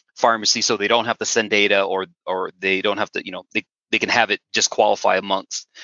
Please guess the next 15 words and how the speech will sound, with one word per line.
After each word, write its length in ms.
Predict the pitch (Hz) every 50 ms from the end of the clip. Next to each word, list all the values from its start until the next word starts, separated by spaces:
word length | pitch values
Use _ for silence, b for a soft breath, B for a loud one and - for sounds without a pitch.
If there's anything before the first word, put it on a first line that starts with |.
| B B
the 60 | - 107
rest 240 | 110 110 - -
of 60 | 104 95
their 100 | 98 80
in-house 340 | 98 95 104 98 95 -
retails. 580 | 101 101 98 - - 92 95 95 92 92 - - -
And 100 | 104 92
so 100 | - 104
they 100 | 98 95
can't 180 | - 107 98 -
do 80 | 101
a 40 | 92 -
single 260 | - 123 110 92 92
pharmacy 400 | - - 98 95 95 - - -
exception 560 | - - - - 92 - - 107 92 92 90